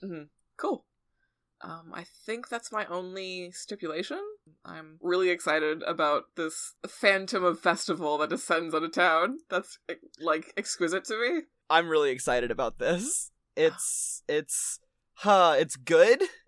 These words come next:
Speaker 2: It's good.
Speaker 1: Um, anything you would like to review, revisit,
Speaker 2: Um,
Speaker 1: or revise?
Speaker 2: so just to get my bearings.
Speaker 1: Yes.
Speaker 2: This year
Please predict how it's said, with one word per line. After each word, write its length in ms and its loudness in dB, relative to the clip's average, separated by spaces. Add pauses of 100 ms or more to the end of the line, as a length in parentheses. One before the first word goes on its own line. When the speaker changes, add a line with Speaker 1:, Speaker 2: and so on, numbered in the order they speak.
Speaker 2:
It's 140 -16
good. 360 -6 (500)
Speaker 1:
Um, 320 -20
anything 360 -10
you 80 0
would 120 0
like 200 -8 (240)
to 200 -10
review, 300 -6
revisit, 180 -6
Speaker 2:
Um, 380 2
Speaker 1:
or 40 -8
revise? 360 -14 (220)
Speaker 2:
so 160 -4
just 220 -4
to 40 0
get 160 0
my 100 8
bearings. 800 0
Speaker 1:
Yes. 380 -6 (440)
Speaker 2:
This 320 2
year 600 8